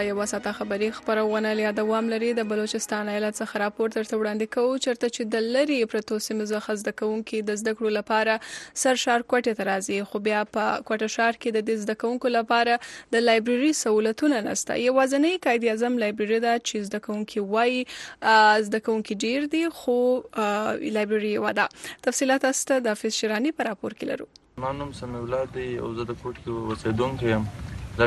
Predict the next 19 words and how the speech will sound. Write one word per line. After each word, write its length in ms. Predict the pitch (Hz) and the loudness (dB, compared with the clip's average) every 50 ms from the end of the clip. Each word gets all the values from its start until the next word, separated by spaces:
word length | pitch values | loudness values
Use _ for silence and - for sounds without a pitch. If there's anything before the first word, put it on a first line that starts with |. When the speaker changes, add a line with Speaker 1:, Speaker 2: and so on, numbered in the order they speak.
| 110 - | 4 2
Speaker 2:
ټیم 120 | 131 127 123 | 0 0 4
د 100 | 107 113 | 4 6
اعظم 260 | 113 - 117 117 113 | 6 6 6 4 4
لایبرري 320 | 110 110 113 110 110 117 113 113 | 4 4 4 4 4 4 4 4
مخ 100 | 117 - - | 4 4 4
ته 80 | 117 113 | 2 2
ناست 240 | 123 127 123 - - | 2 2 2 0 -2
دي. 80 | 113 | -2
د 720 | 107 - - - - - - - - - - - - - - 107 110 | -2 -4 -6 -6 -6 -6 -6 -6 -6 -6 -6 -6 -6 -4 -4 -2 2
دې 100 | 113 127 127 127 | 4 4 4 4
دپاره 260 | 123 - 127 127 127 | 4 6 8 8 8
د 80 | 123 117 | 8 6
دې 80 | 131 131 104 | 4 4 4
په 60 | 117 120 117 | 4 4 4
دې 80 | 127 131 135 | 4 2 2
انتظار 420 | 123 113 117 113 120 127 127 123 123 127 | 0 -2 -2 8 10 10 10 10 8 4
ناست 200 | 127 127 120 - - - | 4 2 2 -2 -4 -2
چې 80 | 120 113 110 | 2 6 8
دا 260 | 110 110 107 107 107 | 8 10 10 8 8